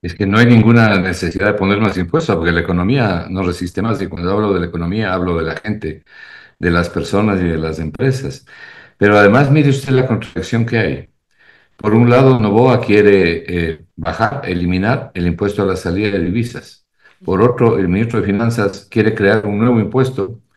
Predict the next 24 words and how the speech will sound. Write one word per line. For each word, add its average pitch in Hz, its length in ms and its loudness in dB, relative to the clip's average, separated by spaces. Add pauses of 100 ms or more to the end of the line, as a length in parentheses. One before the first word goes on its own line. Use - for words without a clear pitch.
(420)
en 95 160 -2
este 110 220 0
caso, 113 540 0
ah, 87 340 -4
sobre 95 260 -2
todo 117 180 -2
a - 20 2
los 101 180 -2
vehículos 101 520 -2
de 90 160 -4
segunda 101 460 -4
mano, 95 480 -4
que 90 420 -6 (380)
quiere 98 320 2
modificar 98 520 -2
los 110 180 -2
impuestos, 110 580 -2
ampliarlos, 98 720 -2
crear 98 300 0
nuevos, 117 500 -2
en 95 120 -6
fin. - 320 -4 (580)
Pero, 110 460 4
oh, 98 540 -2